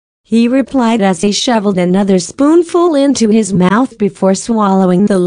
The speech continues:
last food in his mouth. "You're hopeless,"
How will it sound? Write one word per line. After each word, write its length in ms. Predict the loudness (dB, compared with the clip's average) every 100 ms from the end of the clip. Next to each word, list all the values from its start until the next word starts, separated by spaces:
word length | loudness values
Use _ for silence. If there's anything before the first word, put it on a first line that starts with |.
| 0
last 320 | -2 -4 -6
food 300 | -2 -2 0
in 120 | 0
his 200 | 0 -2
mouth. 600 | -2 0 -2 -4 -10 _ _ _ _ _ _ _
"You're 320 | -4 0 2 2
hopeless," 800 | 0 0 0 -2 -2 -6 -18